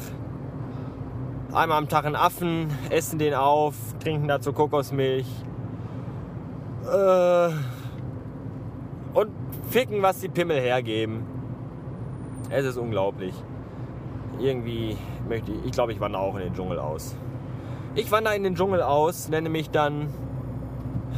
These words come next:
Bum Bum Bastard und werd den ganzen Tag in einem Baumhaus leben, äh, Kokosnüsse essen und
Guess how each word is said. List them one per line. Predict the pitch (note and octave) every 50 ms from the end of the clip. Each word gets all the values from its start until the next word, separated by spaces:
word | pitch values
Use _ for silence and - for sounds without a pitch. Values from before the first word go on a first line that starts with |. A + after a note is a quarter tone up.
| - - - -
Bum | - F3+ G#3 G3+
Bum | F#3+ F3+ D3+
Bastard | C#3+ D3+ - - - B2 A#2+ B2+ C3+ C3 - - - - - - - - - - - - - - - - - - - - - - -
und | - C#3 C#3+ C3+
werd | C#3+ C#3+ C#3 D3+
den | D3+
ganzen | D#3 D#3 F3+ G#3 G3+ - G3 F#3 E3+
Tag | F#3 E3+ E3 E3 B2+ - - -
in | C3 D3
einem | B2 A#2+ C#3+ C#3+ C3
Baumhaus | B2+ C#3 D#3+ G#3+ A#3 A#3+ B3 A3 G3 G3 G3+ G3 - -
leben, | D3+ D#3 D#3+ D#3+ D#3+ D#3 D#3+ D#3+ E3 E3 D#3+ D3+ - - - - - - - - - - - - - - - - - - - - - - - - - - - A#2+ C3
äh, | D3 D#3+ E3+ E3 D#3+ D#3+ D#3 D#3 D3+ D3+ D3+ D3+ D3+ D3+ C#3+
Kokosnüsse | B2+ - G#3+ B3 G#3+ G#3+ F3+ F#3 F#3 F3+ E3 - - C3
essen | C#3+ D#3+ D#3 - - E3+ E3 D#3+ D#3 D#3+ D#3 D3 C#3+ C3+ - - - - - -
und | - C3+ C3+ C3+ C3+ C3 C3 B2+